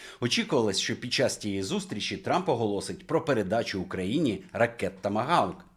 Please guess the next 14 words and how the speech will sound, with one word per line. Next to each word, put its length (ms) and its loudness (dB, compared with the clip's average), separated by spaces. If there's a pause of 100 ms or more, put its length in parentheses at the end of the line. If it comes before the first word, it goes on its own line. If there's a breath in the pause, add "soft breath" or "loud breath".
(320 loud breath)
Наша 260 2
делегація 520 2
навіть 260 0
підготувала 760 2 (120)
яскраву 480 4
презентацію 800 2
для 120 2
американського 720 -2
лідера, 520 0 (100)
щоби 300 2
показати, 680 4 (120)
як 360 4
його 220 -2
ракети 540 0